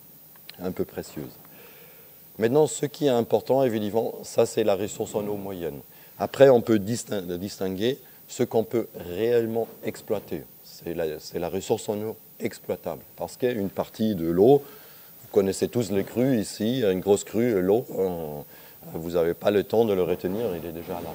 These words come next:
mer. D'un point de vue naturel, comment on peut donc, euh, dire qu'est-ce que, quelle est la ressource en eau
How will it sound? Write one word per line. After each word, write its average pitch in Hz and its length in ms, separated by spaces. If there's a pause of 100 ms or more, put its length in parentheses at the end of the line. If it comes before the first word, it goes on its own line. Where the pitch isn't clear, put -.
mer. 71 100 (1300)
D'un 117 140
point 135 240
de 127 100
vue 123 280
naturel, 113 880
comment 135 280
on 120 80
peut 110 240
donc, 110 380
euh, 95 240
dire 95 340
qu'est-ce - 180
que, - 100
quelle 120 280
est 120 80
la 95 140
ressource 98 500
en 107 140
eau 123 140